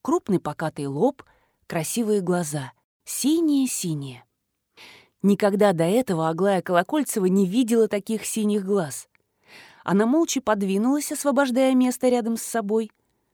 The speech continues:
посмотрела вопросительно в ожидании, что мужчина представится. Несмотря на всю его привлекательность, становиться лёгкой добычей она не собиралась. "Владимир Коплевский", ответил он на её невысказанный вопрос.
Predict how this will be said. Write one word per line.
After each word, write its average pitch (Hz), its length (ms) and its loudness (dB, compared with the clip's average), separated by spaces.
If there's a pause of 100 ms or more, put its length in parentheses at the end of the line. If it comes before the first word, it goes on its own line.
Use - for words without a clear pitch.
(180)
посмотрела 214 600 -2
вопросительно 165 720 -2
в 156 80 -6
ожидании, 170 520 0
что 156 180 -6
мужчина 156 400 -4
представится. 143 800 -10 (1080)
Несмотря 185 540 2
на 190 100 2
всю 185 220 -4
его 147 160 -2
привлекательность, 170 880 -6 (240)
становиться 214 640 0
лёгкой 214 400 2
добычей 190 520 -2
она 196 180 0
не 226 100 -2
собиралась. 202 720 -4 (840)
"Владимир 165 560 0
Коплевский", 156 720 -4 (560)
ответил 185 460 -2
он 190 140 2
на 196 60 2
её 185 220 0
невысказанный 196 640 -2
вопрос. 185 500 -8